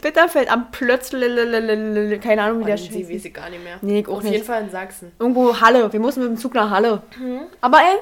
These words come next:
Speaker 1: wir haben gedacht, okay, komm.
Speaker 2: Ja, na klar.
Speaker 1: Wenn wir sonst nie hinfahren,
Speaker 2: Mhm.
Speaker 1: ziehen wir durch, gucken wir uns an.
Speaker 2: <laughs>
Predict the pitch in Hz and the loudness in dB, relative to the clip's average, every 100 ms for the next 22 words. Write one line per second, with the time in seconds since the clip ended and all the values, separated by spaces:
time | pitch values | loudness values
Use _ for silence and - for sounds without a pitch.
0 | - - 269 269 277 254 302 359 - - | -4 -12 -8 -6 -8 -6 -6 -6 -10 -14
1 | 262 277 - - - - 190 208 202 202 | -8 -8 -10 -20 -20 -18 -16 -14 -12 -8
2 | 214 254 262 285 302 370 339 359 370 349 | -4 -2 -2 -2 2 4 4 2 2 2
3 | 359 359 208 247 285 262 269 269 262 247 | 2 -2 -2 0 2 4 2 0 -2 -4
4 | 220 - 214 214 370 - 294 226 | -2 -2 -2 -2 -6 -6 -4 -4